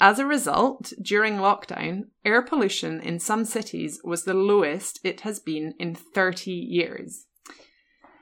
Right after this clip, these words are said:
Seven million people die each year globally from air pollution. So having a complete lockdown in many large cities potentially saved tens of thousands of lives.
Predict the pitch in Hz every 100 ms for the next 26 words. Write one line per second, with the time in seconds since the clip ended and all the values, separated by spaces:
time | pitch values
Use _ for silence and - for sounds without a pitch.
0 | - - 233 277 370 294 254 254 254 240
1 | 233 226 180 196 214 208 165 175 170 170
2 | 202 262 269 - 220 - - - 180 165
3 | 170 233 247 185 180 165 160 202 - 185
4 | 185 185 185 - - - - - - _
5 | - - 190 185 180 180 208 247 240 226
6 | 190 180 240 247 - 190 190 - 233 240
7 | 247 - 170 175 180 233 196 180 185 180
8 | - 208 202 170 151 147 - - 180 202
9 | - 269 277 277 - 180 175 - _ -
10 | - 202 208 208 196 - 180 - 190 185
11 | 180 165 165 - 165 175 - - - 175
12 | -